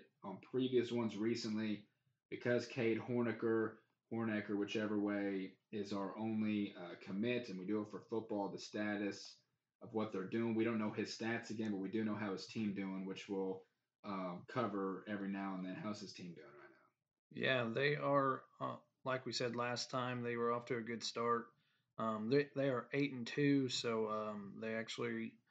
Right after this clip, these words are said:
Speaker 2: um, play tonight at seven thirty, so, uh,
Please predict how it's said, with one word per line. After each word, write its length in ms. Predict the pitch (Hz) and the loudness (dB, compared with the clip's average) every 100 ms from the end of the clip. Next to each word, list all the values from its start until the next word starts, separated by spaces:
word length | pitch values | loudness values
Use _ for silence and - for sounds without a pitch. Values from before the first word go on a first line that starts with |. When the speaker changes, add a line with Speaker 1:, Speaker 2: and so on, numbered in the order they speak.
| _ _ - | _ _ -8
Speaker 2:
um, 360 | 107 101 98 104 | -6 -4 -6 -10
play 220 | - 139 | -2 0
tonight 440 | 131 117 123 135 135 | 2 2 2 2 0
at 140 | 120 | -2
seven 460 | - - 127 123 113 | -2 0 0 0 -2
thirty, 440 | - 143 156 147 | 2 4 6 4
so, 420 | 120 - 120 117 | 2 0 2 2
uh, 340 | 110 107 107 | 2 0 -2